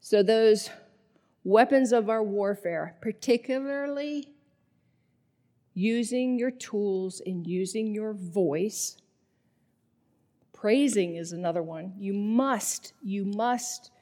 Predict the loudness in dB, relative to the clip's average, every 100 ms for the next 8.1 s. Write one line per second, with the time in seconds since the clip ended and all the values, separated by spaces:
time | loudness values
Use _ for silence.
0 | _ _ _ -2 -2 0 -4 -6 -10 -10
1 | -14 _ _ _ _ _ _ _ _ _
2 | _ _ _ _ _ _ _ _ _ _
3 | _ _ _ _ -20 -20 _ _ -20 _
4 | -8 -2 -2 -2 -2 0 0 0 -4 -2
5 | -2 -2 -4 -2 -4 -4 -8 -8 -14 _
6 | _ _ _ _ _ _ _ _ _ _
7 | _ _ _ -20 _ _ -2 0 -2 -4
8 | -8